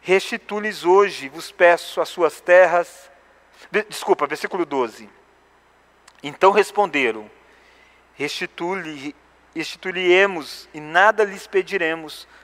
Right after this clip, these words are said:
Faremos assim como dizes." Então chamei os sacerdotes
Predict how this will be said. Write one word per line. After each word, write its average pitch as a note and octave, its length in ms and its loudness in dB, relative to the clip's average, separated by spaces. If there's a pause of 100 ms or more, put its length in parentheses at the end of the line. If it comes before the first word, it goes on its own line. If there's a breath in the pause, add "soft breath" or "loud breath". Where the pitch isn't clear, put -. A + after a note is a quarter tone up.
(100)
Faremos E3+ 480 2
assim G3 300 -2
como G#3 260 0
dizes." - 1040 -16 (500 soft breath)
Então E3 240 0
chamei D#3+ 360 2
os D#3 100 -4
sacerdotes D#3 960 2